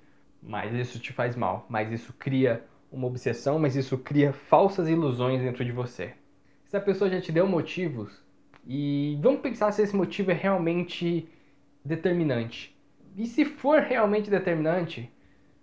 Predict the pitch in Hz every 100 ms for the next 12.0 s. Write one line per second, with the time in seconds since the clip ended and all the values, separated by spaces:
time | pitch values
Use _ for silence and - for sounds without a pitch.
0 | _ _ _ _ _ 180 190 190 190 185
1 | 180 202 151 - 98 143 175 175 160 156
2 | 156 165 170 160 208 233 233 240 233 240
3 | 220 196 143 - - _ - 226 233 208
4 | 208 196 190 185 185 196 180 175 175 180
5 | 185 185 170 160 180 175 165 151 160 156
6 | - - - - _ - 190 202 208 170
7 | 190 196 185 185 180 190 143 160 170 165
8 | - 160 - 139 120 117 - - - _
9 | _ _ _ - 202 190 196 185 - -
10 | 262 254 202 202 - 185 - 165 156 135
11 | 120 123 127 151 156 - 170 120 107